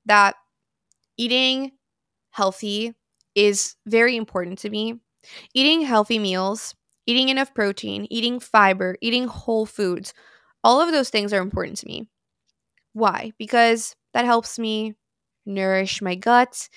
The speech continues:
give myself nutrients, give myself energy, which are all lovely things. But I actually do these things because I enjoy eating healthy. Like, I make eating healthy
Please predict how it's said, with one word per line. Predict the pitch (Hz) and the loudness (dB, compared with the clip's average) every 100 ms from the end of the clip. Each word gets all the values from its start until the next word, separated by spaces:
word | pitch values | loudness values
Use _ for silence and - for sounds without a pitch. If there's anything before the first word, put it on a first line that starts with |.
| - _ | -20 _
give | 208 196 | -4 -2
myself | 185 185 196 185 | -4 -4 -4 -4
nutrients, | 202 214 226 - 226 220 220 | -4 -2 -2 -2 0 0 -4
give | - 185 | -4 -4
myself | 185 180 - 185 180 - | -2 -6 -2 -4 -4 -2
energy, | 220 226 220 214 220 220 220 _ _ | 2 4 2 0 0 0 -4 _ _
which | 277 320 | -4 2
are | 320 | 6
all | 262 262 | 6 6
lovely | 214 190 208 | 4 2 0
things. | 214 269 208 - - - _ | 0 0 -2 -8 -18 -18 _
But | 269 | 6
I | 277 | 8
actually | 294 - - 403 370 - | 6 4 2 4 2 -2
do | 190 202 | -4 -2
these | 214 269 - | -2 -4 -2
things | 311 311 320 - - - - | -2 -2 -4 -4 -6 -10 -6
because | 247 | -2
I | 254 254 | 2 2
enjoy | 226 202 180 180 196 202 185 | 2 -2 -6 -2 4 6 4
eating | - 180 196 | 2 -6 -8
healthy. | 202 208 - - - _ - | -10 -10 -12 -14 -16 _ 0
Like, | 233 226 - | 2 2 2
I | 214 254 | 4 4
make | 277 247 247 - | 2 0 -2 -4
eating | 214 208 | -4 -4
healthy | 208 180 180 233 240 254 | -2 -4 -2 -2 0 -2